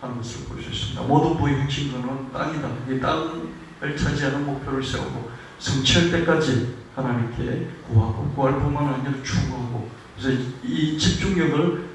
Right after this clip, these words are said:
가지고 하나님께 나가서 구했고, 구할, 구할 뿐만 아니라 믿었고, 믿었으니까 행동으로, 행함으로 계속해서 평생 동안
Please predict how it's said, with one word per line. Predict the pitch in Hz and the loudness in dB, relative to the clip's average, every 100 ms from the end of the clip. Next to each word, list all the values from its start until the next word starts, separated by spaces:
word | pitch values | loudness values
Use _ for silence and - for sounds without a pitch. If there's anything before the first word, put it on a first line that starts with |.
| - | -12
가지고 | - 127 123 120 | -2 2 2 4
하나님께 | 104 139 - | 6 6 4
나가서 | 135 120 117 117 - 123 117 120 | 2 2 2 0 -2 -2 -2 -2
구했고, | 113 120 120 - 131 131 127 | 2 4 2 -4 -4 -4 -2
구할, | 143 170 170 - | 4 6 6 4
구할 | 143 165 | 4 4
뿐만 | - 170 170 | 4 0 0
아니라 | 160 156 156 143 | -2 -6 -6 0
믿었고, | 170 170 139 - 156 170 - - - | 2 4 2 2 4 4 0 -8 -2
믿었으니까 | 175 202 175 156 147 143 139 - 185 - - - - - - - - | 6 8 8 6 2 2 2 0 0 -4 -12 -20 -20 -20 -20 -18 2
행동으로, | 180 170 147 127 123 - - - - | 6 8 8 6 2 -2 -6 -12 -6
행함으로 | - 139 143 170 170 170 | 0 2 4 2 0 0
계속해서 | 123 123 - 131 - - - | -2 -2 -2 -2 -2 -2 2
평생 | - 120 123 139 135 | 4 4 6 6 8
동안 | 139 120 120 - | 8 10 6 4